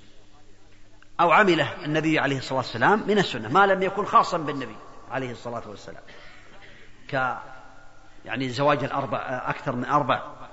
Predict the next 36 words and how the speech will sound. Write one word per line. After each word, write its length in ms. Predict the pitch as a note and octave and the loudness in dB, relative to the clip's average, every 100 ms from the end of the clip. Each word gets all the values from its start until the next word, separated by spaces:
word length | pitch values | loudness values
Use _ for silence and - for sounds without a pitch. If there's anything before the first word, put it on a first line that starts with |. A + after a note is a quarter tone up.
| - | -14
هذا 120 | A#2 | -10
خاص 340 | - F#3 - - | -4 -4 -6 -8
بالنبي 280 | C3 A#2 G2 - - - - | -8 -8 -12 -18 -18 -18 -14
عليه 160 | A2+ | -12
الصلاة 280 | A2+ B2 A#2+ | -10 -8 -8
والسلام. 400 | G2 - G#2+ A#2 - - - - - - | -10 -10 -10 -10 -12 -18 -20 -18 -18 -8
أو، 280 | A2+ C3+ C3 | -4 -2 0
آه، 300 | B2 A#2+ A2+ - - - | 0 -2 -6 -10 -18 -12
قد 180 | D3 C3+ | -6 -2
ذكر 240 | D#3 C#3+ | 0 0
بعض 220 | B2+ B2+ C3 | 0 0 -2
أهل 60 | |
العلم 220 | A#2 C#3+ | -2 0
بأن 260 | C3+ C3 C3 | 0 -4 -4
صلاة 280 | - D3 C#3+ | 0 2 2
ركعتين 600 | B2+ B2 A#2+ D3+ C#3+ C3 - - | 0 -4 -4 -2 -2 -4 -8 -12
والدوام 360 | C3 A#2 C#3 A2+ | -8 -2 -2 -2
عليها 240 | C#3 C3 | -2 -2
بعد 180 | B2+ B2+ | -2 -4
صلاة 260 | - C#3 A#2 | -2 -2 0
العصر 260 | C3+ C#3+ | -4 -4
خاص، 520 | - D3 C#3+ - - - - - - | -2 0 0 -2 -10 -14 -18 -18 -6
لأنه 260 | B2+ C3+ C#3 | -2 0 4
قال 220 | D3 C#3 | 4 4
لأم 160 | C3+ | 2
سلمة 360 | B2 D3+ C#3 B2 | 0 2 2 0
رضي 200 | B2+ B2+ | -4 -2
الله 120 | B2+ | 0
عنها، 300 | C#3+ D3 G3+ - - - - - - - - - - - - | 2 2 0 -4 -14 -16 -18 -18 -18 -18 -18 -18 -18 -18 -4
قالت: 320 | C3 C#3 C3+ | -2 0 0
"يا 80 | D3+ | 0
رسول 240 | D3+ C3+ | 0 -2
الله، 180 | C#3 C#3+ | -2 -2
نصليها؟" 420 | C#3+ D#3+ E3 G#3+ | -2 -4 -4 -2
قال: 260 | G#3+ E3+ | -2 -4
"لا". 80 | A#2 | -4